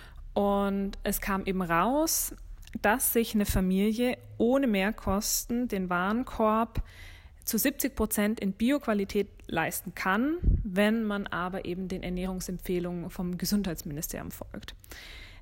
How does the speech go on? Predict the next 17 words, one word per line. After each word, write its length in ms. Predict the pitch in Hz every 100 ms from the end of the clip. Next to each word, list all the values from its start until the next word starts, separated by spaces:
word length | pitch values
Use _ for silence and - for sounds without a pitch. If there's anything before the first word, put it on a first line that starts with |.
| -
Das 240 | 247 -
reduziert 440 | 220 202 - 226 220
dann 120 | 208
auch 260 | 180 196 -
in 140 | 202 196
Folge 500 | - 185 190 190 185
die 80 | 190
Treibhausgase 840 | 170 180 180 - - 143 175 -
um 120 | 175
vierzig 400 | - 175 - 160
Prozent. 720 | - 160 - 143 87 - - - - - - - - -
Was 200 | 180 -
heißt 380 | 160 185 - 262
es? 320 | 285 - - - - - - -
Aktuell 540 | 208 233 - 208 208 226
kaufen 500 | - 202 220 226 202
wir 500 | 208 208 208 214